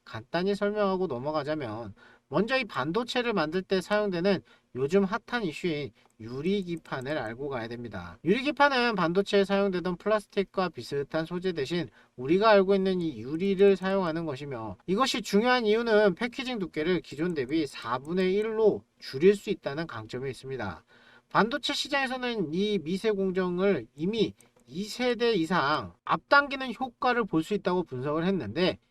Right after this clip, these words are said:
이 유리기판 바로 반도체 시장에서 미래 먹거리로 불리는 칩넷 패키지 적용에 가장 적합한 기술로 인정받고 있습니다. 자,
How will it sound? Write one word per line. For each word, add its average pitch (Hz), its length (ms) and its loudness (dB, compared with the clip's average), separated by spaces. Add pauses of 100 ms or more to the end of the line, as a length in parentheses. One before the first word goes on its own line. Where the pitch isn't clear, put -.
(120)
이 208 120 0
유리기판 247 500 0
바로 190 340 4
반도체 156 500 -6
시장에서 180 640 -2
미래 135 260 0
먹거리로 135 580 -4
불리는 123 380 -10 (300)
칩넷 277 580 -2
패키지 226 460 -10
적용에 127 520 -6
가장 208 400 0
적합한 165 600 -6
기술로 123 400 -6
인정받고 143 640 -6
있습니다. 127 580 -10
자, - 160 -14